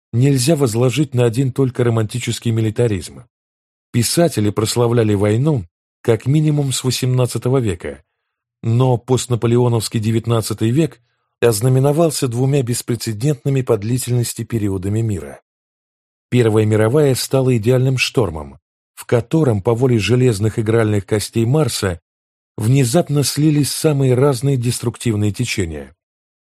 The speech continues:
милитаристские и националистические идеологии, внезапные столкновения амбиций, угрожавшие подорвать авторитет каждой из великих держав.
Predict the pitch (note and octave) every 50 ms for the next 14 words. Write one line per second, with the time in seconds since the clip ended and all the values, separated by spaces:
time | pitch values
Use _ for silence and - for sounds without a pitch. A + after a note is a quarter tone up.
0 | - A#2 A#2 A#2+ A2+ A2+ A2 - A#2 A2+ B2 D3+ D3 - - - - F#2 F#2 F2+
1 | F2 F2 - _ _ _ _ - - C3 C3 C3 C3+ C3 B2+ - C3 B2 B2 A#2+
2 | A#2 A2+ - - - A#2+ - B2 A#2 - - B2 A#2+ A#2+ G#2+ A#2+ C3+ C3+ B2+ A2+
3 | F2+ D#2 E2 D2+ C#2+ C#2 - _ _ _ _ _ _ _ _ - A2 A#2+ D3 D3+
4 | C3 B2 D3 - - - C#3+ C#3+ B2 - - C#3+ B2+ - C#3+ D3 C#3+ C#3 D3 C#3
5 | D3 D3 D3 C#3+ B2 A#2+ G2+ F2 - - D#2+ D2 D2 - _ _ _ _ _ _
6 | _ _ - - B2 A2+ A#2+ C3 B2 G#2 G2+ B2+ B2+ A2 - - A2+ G2+ - A2
7 | G2 A2+ G#2+ A2+ A#2+ B2+ A#2 - G2+ - - G#2+ A2 A2+ - - D3 - - _
8 | - - C3+ C3+ B2+ A2 G2+ A#2 A#2+ A2 G2 G#2 A2 G#2+ G#2 F#2+ - G#2 F#2+ F#2
9 | G#2 A2 G2+ F2 F2+ F2 D2+ - - _